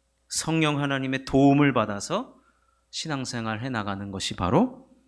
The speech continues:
아, 평-, 야성의 믿음을 갖는다는 것입니다.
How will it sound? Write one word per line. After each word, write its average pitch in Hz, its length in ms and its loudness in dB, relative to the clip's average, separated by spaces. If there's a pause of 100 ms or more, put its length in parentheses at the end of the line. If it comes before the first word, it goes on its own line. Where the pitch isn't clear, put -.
(380)
아, - 200 -12 (100)
평-, - 300 -6 (100)
야성의 113 720 -2 (320)
믿음을 104 640 -4
갖는다는 98 560 -8
것입니다. - 400 -18